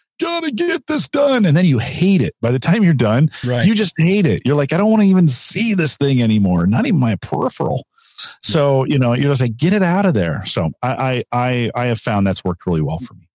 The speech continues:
Speaker 2: Yeah, Dan says, uh, "I went from weekly to a whenever schedule."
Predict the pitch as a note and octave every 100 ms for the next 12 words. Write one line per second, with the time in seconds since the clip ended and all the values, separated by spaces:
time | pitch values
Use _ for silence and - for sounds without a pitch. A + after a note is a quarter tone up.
0 | _ - C3 B2+ B2+ D3 E3 E3 D3+ -
1 | D3 C3+ C3 B2 A#2+ C#3 D3+ - B2 C3
2 | D#3 E3+ F3 E3 - C#3+ B2 A2+ G#2 C3+
3 | D3+ C3+ C3+ A2 F#2 - - A2+ G#2+ A#2+
4 | C3